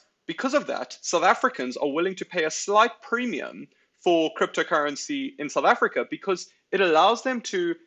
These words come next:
have access to an international global asset without making use of that eleven million rand allowance. So it actually does make sense for there to be a premium. And for this reason, we believe that the premium will continue to exist and continue to last well into the future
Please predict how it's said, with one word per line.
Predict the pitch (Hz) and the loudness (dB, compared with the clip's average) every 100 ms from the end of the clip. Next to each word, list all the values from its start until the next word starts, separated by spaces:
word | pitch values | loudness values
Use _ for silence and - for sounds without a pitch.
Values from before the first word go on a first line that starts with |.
| _ | _
have | 156 | -4
access | - 156 - 151 - | -2 -4 -2 -6 -6
to | - 143 | -4 -4
an | 143 | -2
international | 190 196 190 143 165 - 165 151 147 - | -8 -6 -2 0 0 -4 -2 -2 -2 -4
global | - 135 170 170 156 | -4 0 0 2 2
asset | 180 208 - - - - _ _ | 2 0 -4 -8 -10 -18 _ _
without | 165 - - 220 160 - | -8 -6 6 6 6 0
making | 143 139 143 | -2 -2 -4
use | 139 139 - - _ | -2 -4 -4 -14 _
of | 143 | -2
that | 135 135 | 2 2
eleven | 131 127 127 | 2 0 0
million | 123 120 117 | -2 -2 0
rand | 117 117 | -2 -2
allowance. | 117 139 - - - | 2 2 2 -4 -4
So | 202 | -2
it | - | -2
actually | 285 - 285 | -4 -4 -4
does | - 151 208 | 2 2 2
make | 240 170 - | -4 -4 -4
sense | 117 - - - _ _ | -6 -6 -12 -16 _ _
for | - 180 | 0 2
there | 156 | 2
to | 143 143 | 0 -2
be | 131 | -4
a | |
premium. | 123 131 101 92 69 - | -2 -4 -6 -8 -12 -8
And | 156 | -8
for | 160 | -6
this | 185 277 - | -4 -4 -4
reason, | 277 - - 73 - _ _ | -6 -6 -10 -14 -16 _ _
we | 123 165 185 | -6 -4 0
believe | 202 139 139 139 - _ - | 0 0 -4 -6 -10 _ -6
that | 143 | -4
the | - | -4
premium | - 180 160 147 139 - | -2 0 2 -2 -4 -10
will | 123 143 139 135 127 _ | -4 0 2 2 -2 _
continue | 160 151 - 233 | -10 -8 -8 -6
to | 233 - 143 | -6 -2 -2
exist | 123 120 - | -2 -6 -6
and | 135 139 | -10 -8
continue | - 220 220 | -8 -8 -8
to | - | -6
last | 135 131 139 - - | -2 0 0 -2 -12
well | 127 147 226 | 0 4 4
into | 214 156 | 0 -4
the | 123 | -6
future | - 123 - 123 | -6 -8 -2 -2